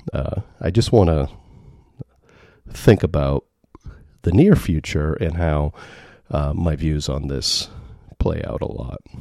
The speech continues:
Uh, ultimately, if you are, the whole concept of love isn't gonna change in making yourself vulnerable,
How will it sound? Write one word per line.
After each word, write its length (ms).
Uh, 260
ultimately, 840
if 220
you 300
are, 760
the 340
whole 200
concept 600
of 140
love 500
isn't 320
gonna 200
change 480
in 100
making 300
yourself 440
vulnerable, 720